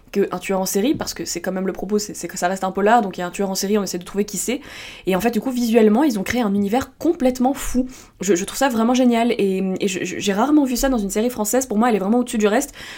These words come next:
en ce que, en plus, son casting est tellement bien fait, et les acteurs sont géniaux, ils s'amusent. Euh, les, le, le, le pairing sont les deux acteurs principaux, c'est donc Jean-Paul Rouve et Guillaume Gouix. Euh, visiblement, c'est adapté d'un film qui s'appelait Poupoupidou, du même réalisateur,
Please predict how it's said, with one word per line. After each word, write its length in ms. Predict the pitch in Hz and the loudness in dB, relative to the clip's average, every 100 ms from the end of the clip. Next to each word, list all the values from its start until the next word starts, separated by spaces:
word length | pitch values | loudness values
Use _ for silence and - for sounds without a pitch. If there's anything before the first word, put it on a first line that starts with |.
| - - | -18 0
en 140 | 233 | 2
ce 100 | 226 | 2
que, 220 | - 233 | 2 0
en 100 | 208 | 0
plus, 140 | 196 220 | -4 -4
son 140 | 208 | -4
casting 440 | 202 208 - 220 214 | -4 -6 0 0 0
est 200 | 175 175 | -4 -6
tellement 300 | - 175 185 | -4 -2 -2
bien 180 | 190 196 | 0 -2
fait, 300 | 196 254 - | 2 2 4
et 80 | 190 | 2
les 140 | 180 | 2
acteurs 200 | 180 196 | 0 -2
sont 140 | - 180 | -6 -4
géniaux, 240 | 196 226 | 0 2
ils 80 | 240 | 0
s'amusent. 440 | - 196 240 285 - - - 175 | 0 2 4 2 -2 -16 -4 -2
Euh, 40 | |
les, 280 | 185 180 175 | 0 0 2
le, 100 | 170 | 0
le, 180 | 175 - | -2 -4
le 120 | 196 | -6
pairing 520 | 196 - - 214 233 | -8 -6 2 2 4
sont 160 | 220 208 - _ - - - - - - | 0 -4 -8 _ -18 -18 -18 -20 -8 0
les 100 | 214 | 2
deux 140 | 214 | 4
acteurs 200 | 220 233 | 2 2
principaux, 420 | 220 208 214 233 | 2 2 -2 -2
c'est 180 | 240 - | -4 -4
donc 260 | 196 185 - | -4 -6 -8
Jean-Paul 280 | 175 202 214 | -4 0 2
Rouve 200 | 208 226 | 2 2
et 60 | 202 | 0
Guillaume 280 | 190 214 196 | 4 4 4
Gouix. 200 | 208 311 - - - - 185 | 0 0 -2 -10 -16 -2 -2
Euh, 60 | |
visiblement, 520 | 185 196 214 233 247 | 0 0 2 4 4
c'est 160 | 254 220 | 2 0
adapté 380 | 185 202 202 226 | 0 0 -2 -2
d'un 120 | 214 | -2
film 200 | 208 233 | -2 -4
qui 60 | 226 | -2
s'appelait 240 | 185 185 | -4 -4
Poupoupidou, 560 | 185 214 220 233 220 220 | -6 -4 -2 0 0 0
du 100 | 190 | -2
même 160 | 202 | 0
réalisateur, 680 | 214 202 202 196 196 226 262 | 0 0 2 0 2 2 2